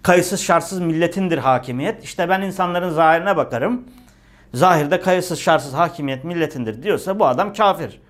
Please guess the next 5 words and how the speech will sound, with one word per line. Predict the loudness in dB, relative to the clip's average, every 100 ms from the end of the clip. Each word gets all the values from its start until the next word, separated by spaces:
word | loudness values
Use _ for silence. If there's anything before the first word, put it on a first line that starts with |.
| _ _ _ _ _ _ _ _ _ _ _ _ _ _ _ _ _ _ -4
Ya | -2 2
hakimiyet | 0 -2 -6 -6
kayıtsız | -2 -2 -2 -6
şartsız | -2 -2 -2
millet, | -4 -2 -4 -6